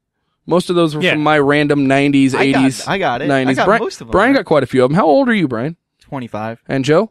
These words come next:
Speaker 2: Twenty-six.
Speaker 1: Huh, that's crazy.
Speaker 2: But you guys know
Speaker 1: What'd
Speaker 2: that
Speaker 1: you
Speaker 2: you
Speaker 1: do
Speaker 2: share
Speaker 1: when you
Speaker 2: those
Speaker 1: were a kid?
Speaker 2: interests more, I guess. I didn't watch Nickelodeon. I didn't watch a whole lot of T V, really.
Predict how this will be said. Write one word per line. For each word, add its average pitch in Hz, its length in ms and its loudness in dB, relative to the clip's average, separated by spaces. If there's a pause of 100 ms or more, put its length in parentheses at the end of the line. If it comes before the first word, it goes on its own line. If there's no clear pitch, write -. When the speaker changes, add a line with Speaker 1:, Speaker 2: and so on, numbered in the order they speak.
(140)
Speaker 2:
Twenty-six. 139 920 -16 (120)
Speaker 1:
Huh, 110 340 -4
that's 117 240 -12
crazy. 135 300 0
Speaker 2:
But 131 60 -8
you 139 100 -6
guys 131 600 -10 (340)
know 135 460 -6
Speaker 1:
What'd 180 160 2
Speaker 2:
that 190 40 0
Speaker 1:
you 208 40 4
Speaker 2:
you 196 80 0
Speaker 1:
do 190 140 4
Speaker 2:
share 226 100 0
Speaker 1:
when 180 80 -2
you 160 80 -2
Speaker 2:
those 147 60 -2
Speaker 1:
were 131 100 -4
a - 20 -12
kid? 139 100 -10
Speaker 2:
interests 170 280 -12
more, 190 240 -12
I 202 60 -14
guess. 214 500 -14 (380)
I 131 80 -10
didn't 175 180 -8
watch 170 200 -8
Nickelodeon. 135 520 -12
I 123 60 -10
didn't 135 180 -14
watch 127 220 -16
a - 20 -16
whole 123 140 -14
lot 117 140 -14
of 117 60 -18
T 117 120 -20
V, 117 160 -16
really. 110 340 -20